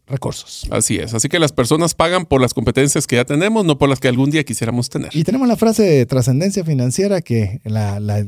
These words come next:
Speaker 1: la puso en la palestra Mario, es: "El conocimiento es un bien perecedero".
Speaker 2: Así es.
Speaker 1: Así que si usted no quiere quedar obsoleto,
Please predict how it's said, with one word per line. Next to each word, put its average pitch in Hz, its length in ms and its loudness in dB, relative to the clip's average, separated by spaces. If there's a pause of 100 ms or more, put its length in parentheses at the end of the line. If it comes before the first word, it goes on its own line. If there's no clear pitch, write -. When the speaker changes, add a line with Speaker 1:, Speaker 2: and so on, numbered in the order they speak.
Speaker 1:
la 107 180 -2
puso 175 280 -2
en 170 60 0
la 127 120 0
palestra 156 440 -2
Mario, 240 480 0
es: 156 220 -2
"El 180 100 -8
conocimiento 147 1080 -2
es 196 300 0
un 143 160 -2
bien 226 240 2
perecedero". 226 680 2 (320)
Speaker 2:
Así 113 220 -4
es. - 280 -8
Speaker 1:
Así 131 260 -4
que 135 180 2
si 117 240 0
usted 165 400 2
no 147 220 2
quiere 170 420 4
quedar 143 320 2
obsoleto, 196 580 2